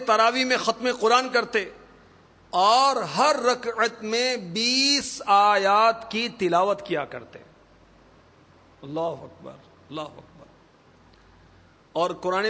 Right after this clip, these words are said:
پاک کی تلاوت کا ذوق کیسا تھا، اس کی جھلک ملاحظہ فرمائیے۔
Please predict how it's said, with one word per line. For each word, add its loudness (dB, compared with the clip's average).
پاک 0
کی -2
تلاوت -2
کا 0
ذوق 0
کیسا 0
تھا، -12
اس -8
کی -12
جھلک -4
ملاحظہ -4
فرمائیے۔ -10